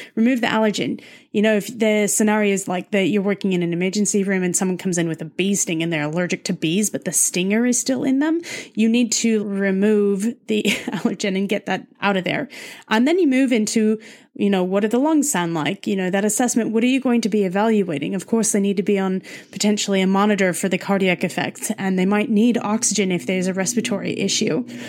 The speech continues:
So you really want to quickly assess in terms of interventions, quickly assess their respiratory status and ensure that you're maintaining some sort of patent airway. And then, you know,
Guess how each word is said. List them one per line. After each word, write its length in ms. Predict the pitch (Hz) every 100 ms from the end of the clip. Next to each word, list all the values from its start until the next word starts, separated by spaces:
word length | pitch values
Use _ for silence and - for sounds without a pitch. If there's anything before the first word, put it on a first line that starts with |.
| - -
So 380 | - 220 214 214 - -
you 160 | 220 220
really 240 | 269 277
want 160 | 247 226
to 60 |
quickly 460 | - 240 233 214 202
assess 500 | 185 - 233 208 -
in 80 | 196
terms 300 | 220 214 202
of 80 | 190
interventions, 720 | 214 196 196 202 190 175 -
quickly 340 | 262 262 262
assess 540 | - 170 - 185 190 -
their 180 | 220 190
respiratory 500 | 190 - 220 254 262
status 500 | - 254 294 311 - - - -
and 240 | 214 208 208
ensure 420 | 220 214 - 254
that 140 | 220
you're 100 | -
maintaining 500 | 202 190 180 190 180
some 220 | 170 185 175
sort 220 | 190 190
of 120 | 196
patent 340 | - 185 - 160
airway. 560 | 202 208 190 151 185 - _
And 260 | 202 208 233
then, 380 | 349 320 254 240 -
you 120 | 220
know, 280 | 190 190